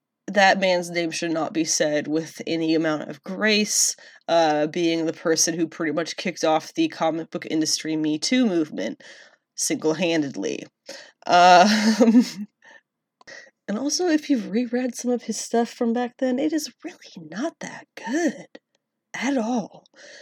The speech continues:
I digress even further. Um, the thing that really interests me about The Authority is that we may be getting, I would honestly say it would surprise me quite a bit, um, if we didn't get, uh, the f-,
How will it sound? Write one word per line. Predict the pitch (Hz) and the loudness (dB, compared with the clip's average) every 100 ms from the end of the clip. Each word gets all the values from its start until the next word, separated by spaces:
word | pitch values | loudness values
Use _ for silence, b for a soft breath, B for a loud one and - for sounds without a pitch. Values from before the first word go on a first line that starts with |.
| B B _ - | B B _ 2
I | 214 | 6
digress | 226 214 196 190 - - - | 6 6 6 6 6 -2 -4
even | 190 170 | -4 -4
further. | 165 175 160 160 - B B - | 0 2 4 2 0 B B 0
Um, | 185 185 - - | 4 4 2 0
the | |
thing | 214 339 | 4 4
that | 370 - | 6 6
really | 240 240 | 6 4
interests | 226 233 233 226 | 2 2 0 2
me | 226 214 | 2 2
about | 190 190 | 2 2
The | 190 | 2
Authority | 185 185 175 180 185 | 0 2 2 4 2
is | - 175 | 0 0
that | 180 | 0
we | 165 180 | 0 0
may | 185 185 | 0 0
be | 190 175 | -2 -4
getting, | 175 175 175 175 175 165 175 - _ _ - | 0 2 2 2 0 -2 -6 -10 _ _ 6
I | 208 | 8
would | 220 226 202 | 10 8 8
honestly | 208 208 208 - 208 | 4 4 2 0 0
say | - - 202 196 196 - | 0 2 4 4 2 -2
it | 196 | -4
would | 180 190 | -4 -4
surprise | - - - - 175 180 180 180 | -2 -2 -4 -4 0 0 0 -2
me | 170 170 165 151 151 _ _ _ _ _ _ _ _ _ _ _ - | -4 -2 -4 -6 -10 _ _ _ _ _ _ _ _ _ _ _ -12
quite | - - - 240 220 226 220 208 - | -12 -12 -12 -6 4 8 8 6 4
a | 190 | 0
bit, | - 170 113 - - - - | 2 2 2 0 -2 -2 2
um, | 170 156 156 156 156 - | 2 4 2 2 -2 -2
if | 175 | -2
we | 190 | -2
didn't | 170 170 175 | -4 -2 -2
get, | - 170 165 170 | 0 2 4 4
uh, | 165 156 | 2 2
the | |
f-, | - | -2